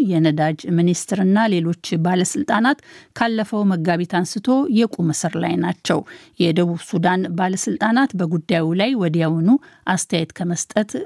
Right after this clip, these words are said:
ተቆጥበዋል። ይህ ዶይቼ ቬለ ዲ ደብሊው ነው። ሐማስ የመጨረሻ ያለውን የተኩስ አቁም ምክረ ሐሳብ ዛሬ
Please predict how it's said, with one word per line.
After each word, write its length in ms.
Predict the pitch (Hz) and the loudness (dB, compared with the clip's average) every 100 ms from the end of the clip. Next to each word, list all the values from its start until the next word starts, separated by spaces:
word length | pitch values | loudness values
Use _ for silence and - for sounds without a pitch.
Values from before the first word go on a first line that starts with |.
| - | -6
ተቆጥበዋል። 800 | 233 - 180 - 170 160 160 156 | -6 -4 -4 -2 0 0 0 -2
ይህ 160 | 156 | -6
ዶይቼ 320 | - 170 - 175 | -6 -6 -4 -2
ቬለ 200 | 190 196 202 254 | 0 2 0 -4
ዲ 200 | - 202 | -4 -2
ደብሊው 400 | 170 160 170 160 | -2 -2 -2 -2
ነው። 160 | 165 160 - - _ _ _ _ _ _ _ _ - - | -2 -2 -6 -20 _ _ _ _ _ _ _ _ -20 -6
ሐማስ 400 | - 240 247 269 - | 0 4 4 2 0
የመጨረሻ 600 | 226 220 214 202 202 - | 2 2 0 0 0 2
ያለውን 400 | 208 196 202 240 330 | 2 2 4 4 4
የተኩስ 440 | 226 175 185 - | 2 0 -4 -2
አቁም 360 | 175 160 - 202 | -2 -2 0 2
ምክረ 260 | 214 - 175 | 2 2 -2
ሐሳብ 360 | 165 - 214 185 | -2 -2 -2 0
ዛሬ 260 | 175 170 | 0 0